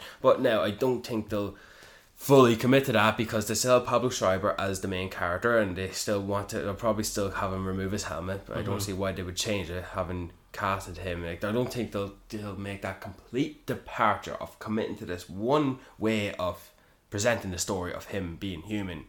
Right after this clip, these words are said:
Speaker 2: Mm-hmm.
Speaker 1: A K A removing his helmet and so on and so forth, to then just not removing it at all. I cannot see them not.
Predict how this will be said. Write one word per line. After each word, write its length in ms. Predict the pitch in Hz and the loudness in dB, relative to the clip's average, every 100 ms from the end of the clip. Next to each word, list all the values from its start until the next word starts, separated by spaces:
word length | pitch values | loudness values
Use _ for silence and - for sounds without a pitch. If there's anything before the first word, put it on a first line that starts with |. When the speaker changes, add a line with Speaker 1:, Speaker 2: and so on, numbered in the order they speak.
| - | -6
Speaker 2:
Mm-hmm. 200 | 92 107 | -4 -2
Speaker 1:
A 20 | |
K 420 | 95 90 82 60 - - | -2 -2 -4 -8 -18 -12
A 40 | |
removing 320 | 87 90 82 | -8 -8 -6
his 140 | 80 - | -8 -4
helmet 300 | 110 98 73 | -2 -2 -4
and 120 | 80 | -8
so 180 | - 85 | -8 -6
on 160 | 80 | -6
and 100 | 73 82 | -6 -6
so 100 | 90 | -2
forth, 300 | 113 104 - - _ _ _ _ - - - - | 0 0 0 -12 _ _ _ _ -20 -18 -18 -2
to 140 | 120 | 2
then 160 | 107 107 | 4 4
just 160 | 98 | 2
not 320 | 104 104 - - | 2 2 0 -6
removing 480 | - 95 92 90 85 | -10 -6 -4 -4 -6
it 120 | - | -8
at 80 | 87 | -8
all. 300 | 85 76 - - - | -6 -6 -10 -20 -16
I 220 | - 82 82 - | -10 -10 -10 -14
cannot 400 | - 101 92 - | -8 -2 -2 -4
see 220 | 92 82 | -6 -8
them 260 | 78 80 | -8 -10
not. 180 | 80 69 | -8 -10